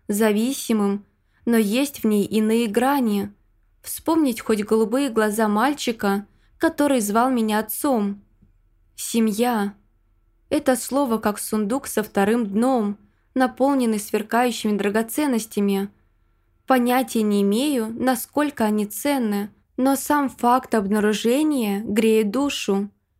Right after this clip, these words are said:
Я не видел этого ребенка и знаю, что его не существует, а может, не будет существовать. Он плод воображения. Понятия не имею, справлюсь ли я с ролью, но... Меня манит этот след,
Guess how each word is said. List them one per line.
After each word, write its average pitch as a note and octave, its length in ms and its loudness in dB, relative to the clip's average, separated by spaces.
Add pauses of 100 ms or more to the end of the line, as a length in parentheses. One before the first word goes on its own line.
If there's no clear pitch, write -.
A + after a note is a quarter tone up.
(240)
Я B3+ 200 4
не B3+ 180 2
видел C4+ 320 2
этого G#3 300 2
ребенка G#3+ 720 0 (340)
и C4+ 120 2
знаю, A3 400 2
что - 180 -4
его G3+ 200 2
не G#3 140 0
существует, A3+ 960 -4 (420)
а B3+ 100 4
может, A#3 460 2
не G#3 80 2
будет G3+ 340 0
существовать. G#3+ 1000 -4 (460)
Он B3+ 200 2
плод A#3+ 340 0
воображения. G#3 1040 0 (420)
Понятия A#3 580 2
не G3 200 2
имею, G#3+ 520 0 (220)
справлюсь C4 680 0
ли G#3 80 -2
я G#3 140 2
с - 160 -6
ролью, A3 460 2
но... A3+ 440 0 (680)
Меня A#3 300 2
манит A3+ 460 2
этот G#3 260 0
след, A#3+ 540 -4